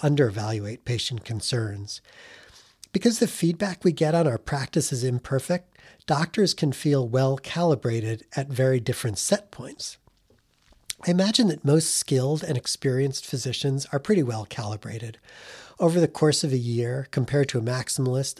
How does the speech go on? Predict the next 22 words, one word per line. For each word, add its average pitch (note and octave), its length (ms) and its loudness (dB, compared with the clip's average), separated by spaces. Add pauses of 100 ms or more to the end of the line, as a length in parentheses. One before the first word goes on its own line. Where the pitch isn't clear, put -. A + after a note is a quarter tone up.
a C#3+ 60 0
minima-, C3+ 480 2 (120)
a C#3 60 -2
minimalist B2 800 0
probably C3+ 300 0
spends B2 440 -4
a C3+ 40 -6
bit - 260 -4
less C#3+ 260 -2
money A2+ 340 -4 (920)
and B2+ 260 0
probably D#3+ 420 0
is B2 120 0
slower D3 480 2
to C#3 140 -2
diagnose B2 580 -2
a B2 60 -4
small C3 360 0
number A#2+ 300 0
of G#2+ 140 -10
patients' B2 400 -4
problems. D3 640 -6